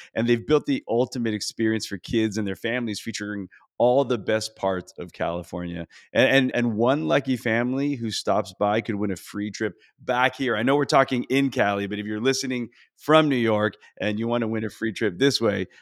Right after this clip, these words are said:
um, this is a great opportunity. And I'm really super stoked about their L A location opening this spring.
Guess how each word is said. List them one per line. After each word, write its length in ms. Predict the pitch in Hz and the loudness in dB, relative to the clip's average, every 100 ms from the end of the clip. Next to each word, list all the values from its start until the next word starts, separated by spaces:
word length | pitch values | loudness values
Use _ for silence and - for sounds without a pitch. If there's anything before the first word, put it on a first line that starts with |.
| - | 2
um, 360 | 98 101 101 104 | 6 6 4 2
this 180 | 113 123 | 0 0
is 140 | 110 | 0
a 80 | 110 | 2
great 240 | 107 101 | 2 0
opportunity. 640 | 101 98 98 107 101 98 | 0 -2 -2 0 0 2
And 100 | 135 | 6
I'm 180 | 139 139 | 6 6
really 240 | 143 165 147 | 4 4 4
super 260 | 139 123 | 2 0
stoked 280 | - 123 107 | 4 4 4
about 200 | 101 95 | 0 -2
their 120 | 92 | -2
L 160 | 95 98 | 0 0
A 80 | 95 | -2
location 460 | 95 98 95 85 - | -2 -2 -2 -4 -6
opening 380 | 90 92 92 | -6 -6 -10
this 140 | 85 - | -12 -14
spring. 260 | - 85 | -14 -18